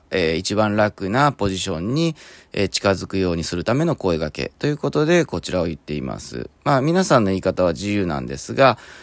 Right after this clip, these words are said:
えー、この両足に近づくように誘導していく声掛けとしてあります。手のひらを天井に向け、両足はリラックスできる足幅に。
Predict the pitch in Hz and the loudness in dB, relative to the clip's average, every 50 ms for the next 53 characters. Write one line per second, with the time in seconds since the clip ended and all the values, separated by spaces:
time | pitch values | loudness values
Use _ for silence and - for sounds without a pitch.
0 | - _ - - 120 120 113 113 110 101 - - 107 104 104 104 95 107 104 104 | -20 _ 0 2 4 4 4 4 0 0 -2 -2 -2 0 0 0 0 0 0 -2
1 | 101 - - 101 90 78 71 - - - 80 85 85 - - - - 87 85 80 | -2 -2 -2 -4 -4 -4 -6 -8 -8 -6 -6 -8 -8 -8 -10 -10 -8 -6 -6 -6
2 | 80 82 117 139 160 175 175 151 - - - 82 80 - - 71 62 65 - - | -6 -6 -4 -2 0 0 0 -2 -2 -4 -4 -4 -2 -2 -2 -2 -4 -4 -6 -6
3 | - 73 67 - _ - - 76 73 65 - - - 71 69 - 76 - - 65 | -6 -6 -8 -8 _ -14 -10 -10 -10 -10 -10 -8 -8 -8 -6 -6 -8 -10 -10 -10
4 | - - 90 - - 127 113 90 - - 50 - - - - - - - - - | -8 -8 -6 -2 2 4 4 4 2 -2 -8 -8 -10 -12 -16 -20 -20 -20 -20 -20
5 | - _ _ - - 185 185 185 180 170 156 135 117 107 107 117 117 110 - 117 | -20 _ _ 0 2 4 6 4 4 6 6 8 8 8 8 6 4 4 4 4
6 | 117 113 117 110 113 110 107 110 107 107 107 98 - - 120 120 110 123 127 127 | 4 6 6 4 4 4 4 4 2 2 0 0 0 2 2 4 6 6 6 6
7 | 127 127 - - 123 113 120 120 127 123 123 - - - 90 90 87 - - 90 | 6 6 4 4 2 4 6 6 6 4 4 2 -4 -4 -2 -2 -2 -2 -2 -2
8 | 92 90 82 - - _ _ _ _ - - 107 - - 101 82 - 71 69 65 | -2 -2 -2 -2 -6 _ _ _ _ -6 -2 -2 0 2 2 2 2 2 0 -2
9 | - | -4